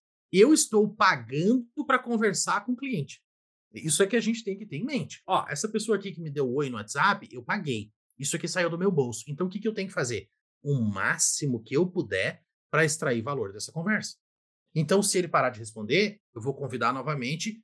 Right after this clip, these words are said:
daqui a uma hora. Se ele continuar não respondendo, eu vou convidar novamente no outro dia, na outra semana, no outro mês. "Ah, Diego, quando é que para?"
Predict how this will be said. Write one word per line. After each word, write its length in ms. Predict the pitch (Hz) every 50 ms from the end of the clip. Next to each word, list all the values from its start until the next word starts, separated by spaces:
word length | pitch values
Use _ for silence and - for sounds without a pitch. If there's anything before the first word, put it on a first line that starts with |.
| _ _ -
daqui 220 | 135 143 139 143
a 40 | 120
uma 220 | 113 135 170 202
hora. 320 | 220 208 165 107 - - _ _ _ -
Se 160 | - - 196
ele 100 | 233 262
continuar 320 | 226 254 220 226 175 170
não 80 | 160 147
respondendo, 500 | 127 127 - - 123 107 110 147 190 190
eu 40 | 160
vou 120 | 147 143
convidar 340 | 143 160 147 135 120 127 131
novamente 420 | 143 131 139 139 131 127 - -
no 60 | 143 156
outro 280 | 160 151 147 208 214
dia, 300 | 208 208 214 196 135 123
na 120 | 123 127 123
outra 220 | 139 147 147 156
semana, 420 | 147 - 185 175 185 185 175 139
no 120 | 127 127 127
outro 280 | 139 175 180 190 214
mês. 440 | 208 190 196 208 196 - - - - _ _ _ _ _ _ _ _ _ _ _ _ _ _ _ _ _ _ _ -
"Ah, 240 | 208 233 247 269 254
Diego, 260 | 208 226 202 175 147
quando 260 | 147 208 202 196 190
é 80 | 220 247
que 120 | - 240
para?" 420 | 226 - 190 160 143 131 104 92